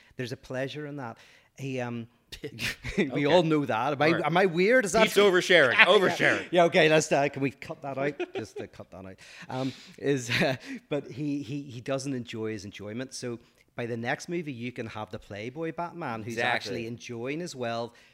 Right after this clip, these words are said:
Speaker 1: being the playboy out there, and then at night beating up the criminals.
Speaker 2: Yeah.
Speaker 1: So you could still have a shit Batman, but now the shit Batman is,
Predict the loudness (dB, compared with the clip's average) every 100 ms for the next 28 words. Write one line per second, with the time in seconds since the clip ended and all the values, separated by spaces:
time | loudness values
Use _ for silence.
0 | _ -12 -8 -4 -4 -6 -8 -8 -6 -6
1 | -6 -6 -6 -8 -10 -10 -10 -8 -10 -10
2 | -8 -4 -4 -6 -12 _ _ -10 -8 -6
3 | -6 -8 -4 -2 -2 -4 -6 -6 -4 -4
4 | -6 -6 -8 -8 -8 -8 -8 -8 -8 -10
5 | -10 -12 -12 -10 -12 -10 -8 -8 -8 -6
6 | -6 -6 -8 -12 -10 -10 -10 -10 -10 -10
7 | -12